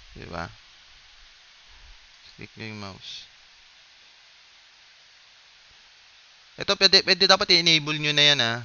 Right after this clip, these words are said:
Kasi ito, no thanks mo lang yan. Survey lang naman yan. So, yan. Para nga pala makapasok sa settings, double click mo lang yung mouse, no?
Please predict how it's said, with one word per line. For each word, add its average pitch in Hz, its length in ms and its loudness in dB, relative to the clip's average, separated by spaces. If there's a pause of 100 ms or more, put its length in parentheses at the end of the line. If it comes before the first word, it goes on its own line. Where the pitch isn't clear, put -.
(1300)
Kasi 117 240 -12
ito, 135 80 -6
no 131 160 -4
thanks 123 320 -6
mo 123 80 -10
lang 120 160 -10
yan. 123 80 -10
Survey 101 480 -8
lang 98 160 -12
naman 98 320 -12
yan. 104 160 -12 (1300)
So, - 240 -14 (1800)
yan. 104 160 -4 (480)
Para 175 160 6
nga 220 160 6
pala 220 160 4
makapasok 202 480 4
sa 175 80 -2
settings, 175 240 0
double 160 240 -2
click 147 240 -8
mo 151 80 -8
lang 147 160 0
yung 131 80 -4
mouse, 107 320 -6
no? 104 160 -12